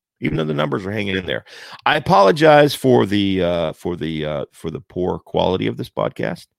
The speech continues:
Was it poor? I had fun. Anyway, I appreciate everybody that joined in and tuned in. I appreciate our sponsors, certainly at Celsius, uh, Playbook, also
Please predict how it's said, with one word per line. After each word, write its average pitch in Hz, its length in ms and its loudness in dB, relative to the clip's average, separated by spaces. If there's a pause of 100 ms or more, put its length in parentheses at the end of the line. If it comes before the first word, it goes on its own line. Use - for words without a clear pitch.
(960)
Was 85 100 -8
it 82 120 -6
poor? 143 320 -4 (500)
I 123 160 -2
had 110 200 -2
fun. - 320 -14 (500)
Anyway, 92 300 2
I 78 60 2
appreciate 113 400 0
everybody 87 280 0
that 69 180 -6
joined 87 340 -2
in 85 100 -6
and 76 120 -8
tuned 101 340 -4
in. 90 200 0
I 71 100 -4
appreciate - 380 -6
our 67 100 -4
sponsors, 82 520 -4
certainly 69 340 -8
at - 80 -12
Celsius, 90 640 0 (440)
uh, 73 100 0
Playbook, 95 560 2 (160)
also 85 560 0